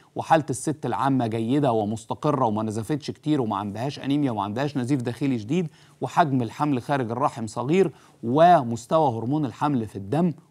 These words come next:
قليل. في مرة كنت إحدى البرامج التلفزيونية وجالي اتصال على الهوا كده، واحدة قالت لي إن بنت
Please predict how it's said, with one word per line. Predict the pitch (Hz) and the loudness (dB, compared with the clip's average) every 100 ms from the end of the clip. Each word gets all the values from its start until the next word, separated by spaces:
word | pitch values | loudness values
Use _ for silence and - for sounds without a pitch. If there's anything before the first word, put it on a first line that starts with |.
| - | -4
قليل. | 143 131 95 80 - - | 0 2 0 -6 -14 -10
في | 120 | 0
مرة | 139 131 113 - | 2 2 0 -4
كنت | 143 - | -6 -6
إحدى | 117 113 | -10 -8
البرامج | 98 120 135 104 | -2 2 2 0
التلفزيونية | - 98 107 104 139 160 | -6 -10 -8 -6 -2 -2
وجالي | 117 151 139 | 0 0 -2
اتصال | - 117 151 | -4 -4 -2
على | 120 107 | 0 0
الهوا | 143 123 | 0 0
كده، | 160 151 143 - - | 0 -2 -2 -6 2
واحدة | 135 117 | 2 2
قالت | 113 147 143 | 0 0 0
لي | 127 - - | -2 -4 -6
إن | 117 117 | -2 0
بنت | 113 131 131 113 | 2 2 2 -2